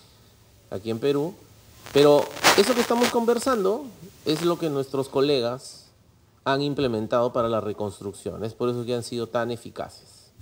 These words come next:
Entonces, yo deseo mucho, dando nuevamente el saludo y agradeciendo la participación y las enseñanzas que nos van a brindar los funcionarios de la Contraloría General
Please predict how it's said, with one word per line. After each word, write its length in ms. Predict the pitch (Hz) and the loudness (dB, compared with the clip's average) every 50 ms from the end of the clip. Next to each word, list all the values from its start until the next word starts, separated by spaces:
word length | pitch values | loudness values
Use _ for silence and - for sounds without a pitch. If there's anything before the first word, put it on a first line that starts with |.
| - - _ - _ _ _ _ _ _ _ _ _ _ | -20 -20 _ -20 _ _ _ _ _ _ _ _ _ _
Entonces, 440 | _ - 120 113 131 139 135 - - - - - - - _ | _ -6 -2 0 0 -2 -2 -4 -10 -20 -20 -20 -20 -20 _
yo 160 | - 127 147 151 | -2 0 2 2
deseo 340 | 160 156 - - 170 165 | 2 0 0 2 2 2
mucho, 440 | 160 180 196 185 190 - 170 185 202 160 | 6 6 4 4 4 0 -2 -2 0 0
dando 260 | 123 123 131 131 127 | 2 2 2 2 2
nuevamente 920 | 127 131 135 135 131 135 139 139 139 131 - 135 123 120 113 110 104 98 98 107 - - | 0 2 2 0 0 0 0 -2 -4 -4 -4 -4 -2 -2 -2 -4 -4 -6 -8 -14 -14 -8
el 180 | - 117 117 107 | -8 -8 -6 -6
saludo 640 | - - 113 123 160 196 196 170 147 147 170 202 - - - - _ _ _ | -6 -6 0 4 6 6 6 6 4 0 -4 -6 -12 -18 -20 -20 _ _ _
y 100 | - 117 | -2 -2
agradeciendo 760 | 113 110 110 110 104 107 110 - - 147 147 143 143 139 139 | 0 0 0 0 0 -2 -4 -4 -2 0 0 0 0 0 0
la 140 | 135 127 120 | 0 0 0
participación 1040 | 120 117 - - 113 104 - 107 - 107 101 - - 135 135 131 127 127 127 131 131 - - _ _ - - _ _ - | 0 -4 -4 -6 -10 -14 -14 -10 -8 -8 -8 -6 -4 -2 0 0 0 0 -2 -4 -8 -14 -20 _ _ -20 -20 _ _ -10
y 120 | 113 117 | -4 -2
las 160 | 113 110 104 127 | -2 -2 -2 -2
enseñanzas 680 | 117 113 107 117 107 120 127 135 139 135 127 143 131 | -4 -4 -4 -4 -4 -2 -2 -2 -2 -2 -4 -6 -6
que 100 | - 120 | -6 -6
nos 180 | 107 104 104 98 | -6 -6 -4 -4
van 180 | 123 117 120 | -4 -2 -2
a 60 | 123 120 | -2 -4
brindar 600 | 113 107 107 113 110 123 123 123 123 123 131 - - _ _ _ _ _ | -4 -6 -8 -4 -2 0 0 0 -2 -4 -10 -16 -20 _ _ _ _ _
los 180 | - 110 107 - | -8 -8 -6 -6
funcionarios 960 | 117 113 104 - 110 107 110 120 120 120 117 120 120 120 120 117 - - 101 | -6 -8 -4 -4 -4 -2 0 0 0 0 0 0 0 -2 -2 -4 -6 -8 -4
de 340 | 107 110 113 113 113 117 113 117 - - _ _ _ _ _ _ _ _ _ _ _ - - - | -2 -2 0 -2 -2 -4 -6 -12 -18 -20 _ _ _ _ _ _ _ _ _ _ _ -20 -14 -6
la 140 | 117 120 110 | -6 -4 -4
Contraloría 960 | - 101 101 98 101 98 95 101 101 117 123 120 117 113 113 113 113 120 117 | -4 -4 -4 -4 -4 -4 -4 -4 -4 -4 -4 -4 -2 -2 -2 -4 -6 -8 -10
General 640 | - 107 95 95 95 98 107 107 107 110 110 110 117 | -10 -10 -8 -6 -4 -4 -2 -2 -2 -2 -4 -6 -10